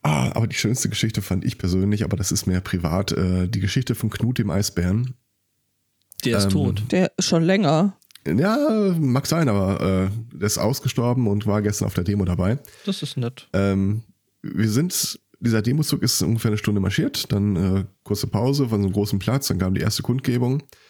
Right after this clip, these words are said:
Speaker 1: Und, äh, während wir da am Rande rumstanden, äh, lief eine junge Frau mit so einem weißen, äh, Eisbär-Teddybären durch die Gegend und irgendwie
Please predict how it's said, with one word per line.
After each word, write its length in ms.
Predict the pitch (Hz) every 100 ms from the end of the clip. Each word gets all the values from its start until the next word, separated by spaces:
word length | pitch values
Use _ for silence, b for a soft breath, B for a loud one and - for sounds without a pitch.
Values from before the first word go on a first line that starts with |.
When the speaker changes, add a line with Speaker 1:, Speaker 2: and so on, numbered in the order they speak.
| b b b _ -
Speaker 1:
Und, 320 | 101 101 101
äh, 260 | 98 95 95
während 240 | 110 123
wir 80 | 113
da 180 | 110 62
am 120 | 98
Rande 260 | 98 117 104
rumstanden, 680 | 156 202 - 95 110 143 -
äh, 200 | 104 101
lief 220 | 98 -
eine 160 | 104
junge 240 | 98 113 151
Frau 400 | - 87 101 143
mit 140 | 117
so 180 | - 104
einem 420 | 101 101 82 92
weißen, 580 | 82 135 - 117 113 104
äh, 120 | - -
Eisbär-Teddybären 1000 | 110 - 101 - 135 104 90 78 85 -
durch 140 | 95
die 100 | 85
Gegend 360 | 92 95 127 85
und 180 | 95
irgendwie 420 | 78 90 98 104